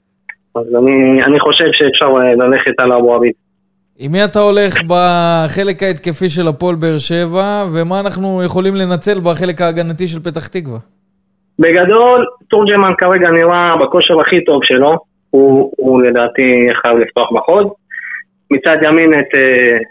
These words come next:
Speaker 1: ספר הייתי שם, ומצד שמאל הייתי הולך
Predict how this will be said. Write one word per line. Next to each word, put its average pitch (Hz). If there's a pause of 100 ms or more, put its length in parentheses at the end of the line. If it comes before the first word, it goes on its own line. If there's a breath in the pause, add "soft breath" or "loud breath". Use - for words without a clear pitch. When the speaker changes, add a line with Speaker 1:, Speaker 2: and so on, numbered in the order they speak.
(140)
Speaker 1:
ספר 156
הייתי 165 (140)
שם, 220 (500)
ומצד 131
שמאל 156
הייתי 135
הולך 131